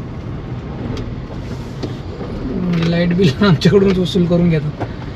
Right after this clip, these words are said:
एवढे महागडे प्रॉडक्ट्स आहेत त्यांचे. मला असं वाटतं, जो ब्रँड तिथला आहे ना, तिथलंच खायला पाहिजे. इराणी कॅफे सिटीतलं आहे, पुणे सिटी, तर दुसरीकडे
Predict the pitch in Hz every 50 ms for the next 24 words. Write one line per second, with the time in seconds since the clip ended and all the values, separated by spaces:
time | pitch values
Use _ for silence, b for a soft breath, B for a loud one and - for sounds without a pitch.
0 | - - - - - - - 185 175 180 180 175 170 170 175 180 180 185 170 -
1 | 175 175 175 175 - - 180 156 - 175 160 156 156 165 170 - - - - -
2 | - - - - - - - - - - - - - - - - 180 180 196 220
3 | 220 - - 208 190 180 - - 202 190 175 202 208 202 185 190 202 202 196 196
4 | 202 202 185 - 202 185 - 202 202 196 180 165 160 160 - 185 160 - 196 202
5 | - - 160 160 156 151 151 147 156 151 151 147 113 - - - - - B B
6 | B B B B B B - - 185 175 185 190 196 202 190 - 202 185 - 208
7 | 196 190 190 190 190 190 190 170 - - 180 147 202 185 - - 196 180 160 165
8 | - - - - - - - - 175 165 165 165 - - 175 - - 170 175 -
9 | - - - - - - - - - - - - - - - - - - - -
10 | - - - - - - - - 170 160 160 165 196 - - - 196 214 202 -
11 | - 220 220 220 220 220 220